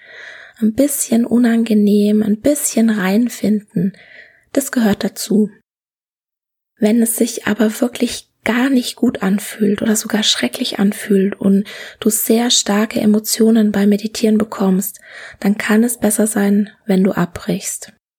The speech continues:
Meditation ist nämlich nicht unbedingt sinnvoll für jeden. Wenn du psychisch labil bist oder bei Belastungsreaktionen nach schweren Traumata, ist Meditieren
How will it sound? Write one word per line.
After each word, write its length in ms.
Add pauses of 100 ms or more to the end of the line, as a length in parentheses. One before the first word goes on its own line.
(1120)
Meditation 640
ist 260
nämlich 360
nicht 300
unbedingt 400
sinnvoll 640
für 220
jeden. 640 (840)
Wenn 120
du 80
psychisch 480
labil 360
bist 460
oder 380 (420)
bei 260
Belastungsreaktionen 1400
nach 300 (100)
schweren 400
Traumata, 720 (420)
ist 400
Meditieren 800